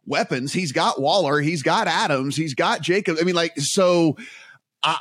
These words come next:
I don't know, like, as, as high as fifty-two is for a twenty twenty-two, twenty twenty-three season total,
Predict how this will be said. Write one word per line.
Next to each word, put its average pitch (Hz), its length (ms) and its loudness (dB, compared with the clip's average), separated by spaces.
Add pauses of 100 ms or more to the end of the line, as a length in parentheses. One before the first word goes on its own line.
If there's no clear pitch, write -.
I - 80 0
don't 240 120 4
know, 202 140 4
like, 175 260 0
as, 160 120 0
as 165 180 -2
high 214 240 0
as 180 100 -4
fifty-two 196 480 0
is 190 220 2
for 180 200 2
a 147 100 2
twenty 175 380 -2
twenty-two, 170 920 -2
twenty 170 280 -2
twenty-three 170 440 -2
season 151 460 -2
total, 156 580 0